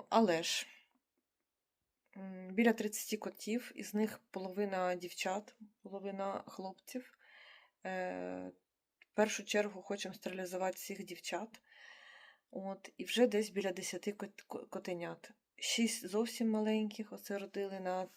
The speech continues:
тій неділі. А ще десь такі підлітки бігають, може, по місяця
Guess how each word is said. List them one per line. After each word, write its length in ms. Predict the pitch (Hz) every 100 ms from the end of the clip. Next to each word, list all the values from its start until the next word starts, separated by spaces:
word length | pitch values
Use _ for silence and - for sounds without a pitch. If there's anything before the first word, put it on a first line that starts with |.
| -
тій 180 | - 185
неділі. 580 | 185 185 180 190 190 196 _ _ _ _ _ - - - - - _
А 240 | - 175 170
ще 260 | - 233
десь 280 | 226 190 -
такі 340 | 196 - 208 - _ -
підлітки 500 | 214 202 202 - 180
бігають, 520 | 202 196 196 196 -
може, 260 | 190 190
по 160 | 202 196
місяця 560 | 196 196 180 - 190